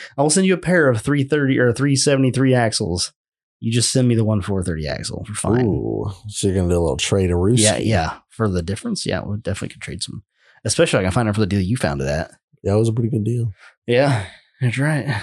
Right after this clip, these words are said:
Speaker 1: So, nonetheless, uh, I don't think he has any four thirties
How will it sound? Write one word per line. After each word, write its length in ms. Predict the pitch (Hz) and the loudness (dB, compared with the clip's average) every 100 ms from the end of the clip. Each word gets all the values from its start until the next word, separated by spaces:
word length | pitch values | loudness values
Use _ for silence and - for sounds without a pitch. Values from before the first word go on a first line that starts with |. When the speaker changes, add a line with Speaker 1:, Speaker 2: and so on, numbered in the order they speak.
| - | -4
Speaker 1:
So, 420 | - 156 123 117 101 | 0 4 4 2 2
nonetheless, 680 | 170 160 127 139 123 - - | 4 4 4 4 2 0 0
uh, 240 | 143 120 - | 2 2 2
I 80 | 160 | 2
don't 140 | 151 | 2
think 100 | 131 | 4
he 80 | 131 | 4
has 220 | 127 131 127 | 4 4 4
any 380 | 127 120 101 - | 4 2 0 0
four 160 | 151 131 | 0 2
thirties 440 | 139 135 127 - | 2 2 2 -2